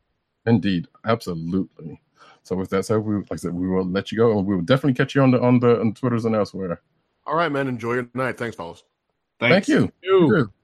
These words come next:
Speaker 4: All
Speaker 1: All
Speaker 4: right.
Speaker 1: right. So with that, um, I think we're going to, I think we'll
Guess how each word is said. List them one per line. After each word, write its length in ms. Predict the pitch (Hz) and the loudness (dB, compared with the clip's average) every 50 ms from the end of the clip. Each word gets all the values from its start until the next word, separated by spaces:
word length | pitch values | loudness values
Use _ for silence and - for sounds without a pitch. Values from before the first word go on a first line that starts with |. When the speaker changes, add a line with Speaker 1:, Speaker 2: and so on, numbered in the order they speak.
| _ _ _ _ _ _ _ _ _ _ _ _ _ _ _ _ _ _ - - - _ _ _ _ _ _ _ _ _ _ _ _ _ _ _ _ _ _ _ _ _ _ _ _ _ _ _ _ _ _ _ _ _ _ _ _ _ _ _ _ _ _ _ _ _ _ _ _ _ _ _ - | _ _ _ _ _ _ _ _ _ _ _ _ _ _ _ _ _ _ -20 -20 -20 _ _ _ _ _ _ _ _ _ _ _ _ _ _ _ _ _ _ _ _ _ _ _ _ _ _ _ _ _ _ _ _ _ _ _ _ _ _ _ _ _ _ _ _ _ _ _ _ _ _ _ -6
Speaker 4:
All 180 | 151 151 156 143 | 0 4 4 4
Speaker 1:
All 60 | 113 | 4
Speaker 4:
right. 60 | 107 | 4
Speaker 1:
right. 140 | 107 110 - - - _ _ _ _ _ - | 2 0 -2 -4 -8 _ _ _ _ _ -4
So 340 | 127 123 123 123 123 123 120 110 | 0 0 2 2 2 2 2 0
with 320 | 98 127 160 170 170 143 - 131 117 110 117 120 | 2 2 4 4 2 0 -2 -8 -8 -6 0 2
that, 360 | 147 151 135 131 123 123 - - | 4 4 4 4 2 2 0 0
um, 340 | 123 123 120 120 117 117 113 | 2 2 4 4 4 4 4
I 20 | 113 | 4
think 200 | 151 143 135 - | 2 0 0 0
we're 160 | 139 139 127 | 2 2 2
going 520 | 117 113 - 127 127 123 123 123 123 120 | 2 2 2 2 4 4 4 4 4 2
to, 280 | - - - 123 107 101 | 0 -4 -4 -4 -2 -2
I 40 | 110 | -2
think 220 | - 127 - - | -2 -4 -6 -4
we'll 140 | 113 110 | -6 -6